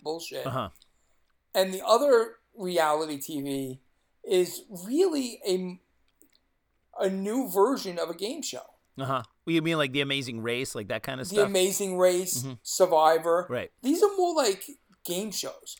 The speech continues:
Speaker 2: Yeah, but
Speaker 1: These
Speaker 2: even
Speaker 1: are
Speaker 2: that stuff is crazy scripted, man.
Speaker 1: I'm sure a lot of it's crazy
Speaker 2: One hundred percent.
Speaker 1: scripted. But I, I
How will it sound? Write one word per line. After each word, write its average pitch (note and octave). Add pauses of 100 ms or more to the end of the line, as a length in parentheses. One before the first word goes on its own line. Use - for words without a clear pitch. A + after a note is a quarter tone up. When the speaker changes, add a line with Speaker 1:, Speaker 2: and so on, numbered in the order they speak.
Speaker 2:
Yeah, G3
but A3+
Speaker 1:
These -
Speaker 2:
even F4
Speaker 1:
are -
Speaker 2:
that G3+
stuff E3
is E3+
crazy G#3+
scripted, C3+
man. A2 (680)
Speaker 1:
I'm E4+
sure F4
a B3
lot A#3+
of G#3+
it's F3
crazy F3
Speaker 2:
One F#3
hundred E3+
percent. C3
Speaker 1:
scripted. C#3+ (840)
But G#3
I, C#4+
I G3+